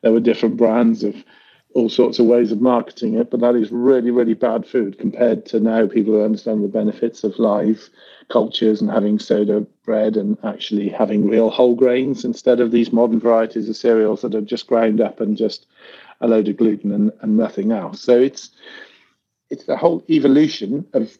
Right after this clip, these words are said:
taking things back to basics, which is, it's really on trend now. So from taking all that together, I've learned how important it is to have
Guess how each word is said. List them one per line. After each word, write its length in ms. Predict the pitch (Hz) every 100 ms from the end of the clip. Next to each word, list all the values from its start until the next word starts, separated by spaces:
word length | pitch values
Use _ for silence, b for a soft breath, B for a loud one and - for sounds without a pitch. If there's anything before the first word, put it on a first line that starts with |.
| _
taking 340 | - 147 139 -
things 180 | 127
back 240 | 117 117 -
to 80 | 110
basics, 600 | 117 113 - 120 - -
which 200 | 131 -
is, 160 | 131 -
it's 180 | - -
really 240 | 151 135
on 160 | 131 131
trend 240 | 160 160
now. 140 | 107
So 340 | - 151 143 - _ _ _ -
from 140 | 139
taking 340 | 131 147 147 139
all 180 | 123 120
that 120 | -
together, 400 | 131 120 117 113
I've 240 | 120 120
learned 240 | 127 127 120
how 220 | - 117
important 640 | 117 120 123 139 131 123
it 120 | 113
is 440 | 110 98 104 - - _ _ _ -
to 120 | 131
have 220 | 127 127